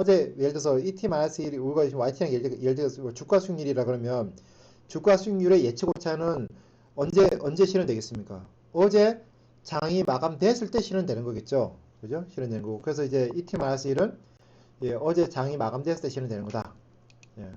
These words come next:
그리고 이제 시그마 T 마이너스 일은 이제 시그마 T 마이너스 일은 어제의 변동성이에요. 어제의 변동성. 그죠? T 마이너스 일 시점 변동성입니다. 근데 이거랑 그 T 마이너스, 시그마 T 마이너스 일의 제곱은 어제 변동성이고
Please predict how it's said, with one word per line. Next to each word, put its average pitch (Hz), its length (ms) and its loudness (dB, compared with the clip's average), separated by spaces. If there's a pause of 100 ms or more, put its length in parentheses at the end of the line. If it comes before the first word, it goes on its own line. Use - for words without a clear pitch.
(120)
그리고 135 260 0
이제 151 140 0
시그마 196 420 0
T 208 140 -6
마이너스 139 340 -2
일은 170 400 2
이제 117 340 2 (600)
시그마 208 280 0
T 220 160 -4
마이너스 165 360 0
일은 185 300 0 (260)
어제의 233 440 4
변동성이에요. 127 640 -2 (540)
어제의 156 320 2
변동성. 113 720 -4 (600)
그죠? 143 280 -10
T 226 160 -2
마이너스 170 320 2
일 196 60 0
시점 160 200 -4
변동성입니다. 110 840 -6 (560)
근데 196 200 4
이거랑 214 400 6 (680)
그 180 100 -2
T 277 180 -2
마이너스, 208 480 2
시그마 233 300 -4
T 226 120 -4
마이너스 202 280 2
일의 185 120 4
제곱은 185 460 2
어제 196 280 6
변동성이고 131 720 -2